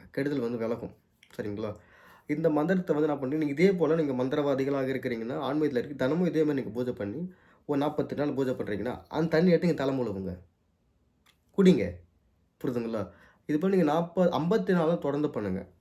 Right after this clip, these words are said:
பண்ணிட்டீங்கன்னா, நீங்க வந்து குருநாதரா ஆகும் பொழுது, இல்ல நீங்க பூஜை செய்யும் பொழுது, எந்த ஒரு நீங்க பூஜை செய்தாலும் சரி, இந்த மந்திரத்தை சொல்லி நீங்க வந்து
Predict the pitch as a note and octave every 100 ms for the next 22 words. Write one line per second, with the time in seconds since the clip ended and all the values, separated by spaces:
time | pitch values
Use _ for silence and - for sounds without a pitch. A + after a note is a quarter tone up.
0 | _ _ C3+ D#3 C3 G#2 G2 D3 F#3+ _
1 | - _ _ - - D#3+ F3 E3 F#3+ A3+
2 | G#3 D3+ A#2+ G#2+ C#3 G#3+ G3 F#3+ F#3 D3
3 | C#3+ C3+ A2+ G#2 F#2+ A2 E3 - _ _
4 | _ _ _ - D#3+ E3 E3 D3 C#3 D#3
5 | G3 F#3+ D3 B2+ A2+ G#2 A2 D3 B2+ D3
6 | F#3+ G#3 F#3+ D#3 C3+ A2+ C#3 D3+ B2+ A#2+
7 | A2+ G2 A#2 D3 A2+ A#2+ A#2+ A2 C3+ E3+
8 | C3+ - G2 D3 F#3+ _ _ _ _ _
9 | _ _ - E3+ D#3+ C#3+ D3